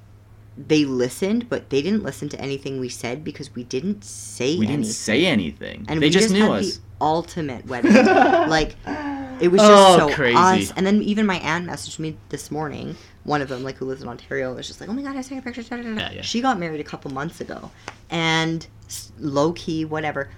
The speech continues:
Speaker 1: But then she sent me her picture. She was like, "I was in this dress for, like, two hours, and then we were back in hoodies and
Speaker 2: Nice.
Speaker 1: s'mores with everybody and drinks with everybody and just chill." And, like,
Speaker 2: Yeah.
Speaker 1: my life is not a fucking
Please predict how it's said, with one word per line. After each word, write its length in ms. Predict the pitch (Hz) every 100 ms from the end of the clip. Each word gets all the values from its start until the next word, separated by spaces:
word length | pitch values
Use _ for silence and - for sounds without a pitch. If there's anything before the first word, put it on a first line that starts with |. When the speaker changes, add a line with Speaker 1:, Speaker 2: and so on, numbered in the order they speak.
| -
Speaker 1:
But 120 | 160
then 120 | 170
she 140 | 170 185
sent 180 | 185 156
me 60 |
her 100 | 156
picture. 240 | 156 - -
She 140 | -
was 100 | 131
like, 140 | 123
"I 100 | -
was 160 | 147 165
in 120 | 143
this 100 | 120
dress 240 | - - -
for, 120 | -
like, 220 | 71 - -
two 200 | 202 185
hours, 360 | 160 156 160
and 180 | - 135
then 140 | 139 139
we 60 |
were 100 | 123
back 380 | 110 143 147 147
in 120 | 151
hoodies 460 | 143 147 135 127 123
and 180 | 120 117
Speaker 2:
Nice. 500 | 101 95 87 85 -
Speaker 1:
s'mores 320 | 180 180 180
with 140 | 170 165
everybody 500 | 147 143 135 127 123
and 140 | 131
drinks 280 | 175 196 196
with 140 | 160
everybody 380 | 147 135 127 -
and 100 | 151
just 240 | 175 -
chill." 360 | - - 170 160
And, 120 | 143
like, 100 | 156
Speaker 2:
Yeah. 440 | 175 101 92 - -
Speaker 1:
my 140 | 175
life 320 | 233 208 202 139
is 100 | 139
not 180 | 135
a 40 | 135
fucking 440 | - 143 143 127